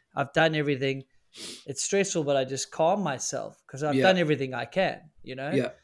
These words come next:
Speaker 1: And that's,
Speaker 2: Exactly that.
Speaker 1: but it really is, it's such a tough job. I said it to Bearclaw, I've said it to you in person.
Speaker 2: Yeah.
Speaker 1: I, I don't want the judging job. Like, even me,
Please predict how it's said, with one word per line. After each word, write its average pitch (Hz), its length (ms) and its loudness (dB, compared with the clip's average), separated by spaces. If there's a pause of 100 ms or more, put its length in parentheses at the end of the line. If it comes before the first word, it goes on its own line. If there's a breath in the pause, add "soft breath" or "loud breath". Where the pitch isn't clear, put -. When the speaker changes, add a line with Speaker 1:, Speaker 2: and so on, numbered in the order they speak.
(200 soft breath)
Speaker 1:
And 147 100 -2
that's, 196 140 6
Speaker 2:
Exactly 160 300 4
that. 131 80 4
Speaker 1:
but 202 100 4
it 202 100 2
really 214 400 6
is, 196 360 -2
it's 170 200 -6
such 214 300 -2
a 196 60 -2
tough - 280 -4
job. 143 280 -2
I 123 60 -6
said 170 200 -8
it 156 120 -10
to 147 100 -8
Bearclaw, 151 380 -2
I've 143 80 -6
said 202 140 2
it 165 120 0
to 156 120 -6
you 156 140 0
in 135 100 -4
person. 151 540 0 (380 soft breath)
Speaker 2:
Yeah. 131 240 0
Speaker 1:
I, 185 220 2 (140)
I 180 120 2
don't 202 160 2
want 233 200 0
the 269 80 -6
judging 143 540 -2 (260)
job. 135 400 -2
Like, 143 220 -8
even 170 340 -2
me, 160 460 0